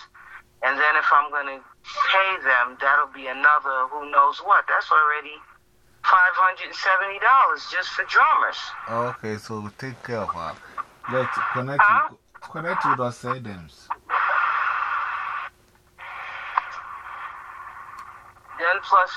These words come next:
Speaker 1: two, if I'm getting a Yamache to sing.
Speaker 2: But i-,
Speaker 1: Don't
Speaker 2: if
Speaker 1: have to have her to sing.
Speaker 2: No.
Speaker 1: Or just have her there for show.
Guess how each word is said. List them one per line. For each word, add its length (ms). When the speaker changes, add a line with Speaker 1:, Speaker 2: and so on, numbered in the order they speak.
Speaker 1:
two, 160
if 80
I'm 160
getting 360
a 200
Yamache 580
to 100
sing. 500
Speaker 2:
But 320
i-, 180
Speaker 1:
Don't 200
Speaker 2:
if 60
Speaker 1:
have 280
to 60
have 120
her 240
to 80
sing. 380
Speaker 2:
No. 340
Speaker 1:
Or 100
just 280
have 220
her 140
there 220
for 160
show. 420